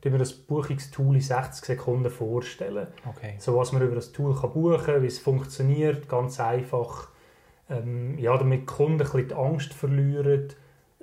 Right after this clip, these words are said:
Speaker 1: Ähm, ja, sie hatten ein bisschen das Problem gehabt, dass immer, die Leute immer angerufen haben und es war ein bisschen zeitaufwendig gewesen. Und jetzt mit dem Buchungstool funktioniert wirklich super einfach.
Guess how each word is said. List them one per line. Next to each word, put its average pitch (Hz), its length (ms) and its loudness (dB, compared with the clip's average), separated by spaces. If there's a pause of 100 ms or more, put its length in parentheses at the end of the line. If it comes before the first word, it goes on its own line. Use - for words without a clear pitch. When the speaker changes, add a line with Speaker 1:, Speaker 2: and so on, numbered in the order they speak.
Speaker 1:
Ähm, 123 640 -2 (420)
ja, - 100 -10
sie 143 120 2
hatten 135 100 4
ein 135 80 -2
bisschen 135 80 -2
das - 80 -12
Problem 135 320 2
gehabt, 135 160 0
dass 123 140 -4
immer, 151 240 0 (360)
die 156 80 -4
Leute 156 200 0
immer 143 160 0
angerufen 170 560 0
haben 147 220 2
und 139 160 2
es 139 240 -4
war 135 200 -4
ein 131 220 2
bisschen 170 260 -4
zeitaufwendig 147 600 -4
gewesen. 147 360 -8 (480)
Und 151 80 -2
jetzt 135 180 2
mit 135 120 0
dem 131 160 2
Buchungstool 147 920 -4 (460)
funktioniert 143 480 -2
wirklich 165 340 0
super 180 480 -2
einfach. 190 520 -4